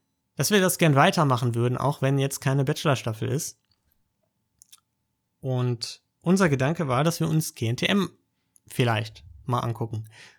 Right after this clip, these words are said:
Einfach einsteigen ab jetzt, Folge, was weiß ich, zehn oder so, bis zum Ende,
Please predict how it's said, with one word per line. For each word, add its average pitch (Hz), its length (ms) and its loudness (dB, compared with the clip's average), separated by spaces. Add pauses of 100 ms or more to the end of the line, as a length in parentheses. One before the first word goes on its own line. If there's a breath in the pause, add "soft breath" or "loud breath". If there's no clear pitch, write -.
Einfach 156 360 0
einsteigen 165 580 2
ab - 220 -4 (160)
jetzt, - 520 -4 (520)
Folge, 127 400 0
was 131 180 -4
weiß 120 120 -6
ich, 180 240 -6
zehn 170 280 2
oder 160 160 2
so, 151 200 0
bis 147 260 -2
zum 127 160 -4
Ende, 147 340 2